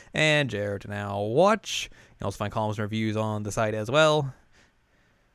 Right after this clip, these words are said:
If you'd like more from Ann Ladium, go to ann ladium dot com. She's got columns and reviews. Uh, read One Shining Moment on the website as well.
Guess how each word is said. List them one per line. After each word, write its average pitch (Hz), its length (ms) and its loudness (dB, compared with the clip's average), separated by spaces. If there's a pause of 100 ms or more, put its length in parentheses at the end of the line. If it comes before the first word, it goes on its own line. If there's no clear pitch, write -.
(120)
If - 60 -8
you'd 101 60 -4
like 101 140 -2
more 104 160 -2
from 104 120 -4
Ann 104 40 -4
Ladium, 104 220 -4
go 104 80 0
to 101 80 -4
ann 104 120 -4
ladium 104 200 -4
dot 104 100 -2
com. 107 180 -2
She's 110 180 -2
got 110 200 2
columns 110 260 0
and - 60 -10
reviews. 131 640 -4
Uh, 104 240 -4
read 127 140 0
One 123 180 2
Shining 120 240 -2
Moment 113 240 -4
on 110 140 -4
the 104 60 -4
website 107 240 -2
as 101 100 -6
well. 107 260 -2